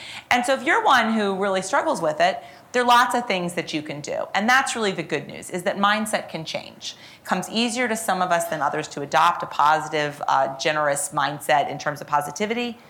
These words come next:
But all of us can get better at doing it.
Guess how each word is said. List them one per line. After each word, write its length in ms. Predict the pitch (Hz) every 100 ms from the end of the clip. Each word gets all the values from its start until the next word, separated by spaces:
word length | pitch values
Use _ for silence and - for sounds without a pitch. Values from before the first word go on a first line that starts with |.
| - - - - - -
But 240 | 180 -
all 380 | 220 247 285 294
of 100 | -
us 260 | 180 233 -
can 180 | - 160
get 280 | - -
better 320 | - 156 160 135
at 260 | 117 -
doing 340 | - 147 135
it. 100 | 104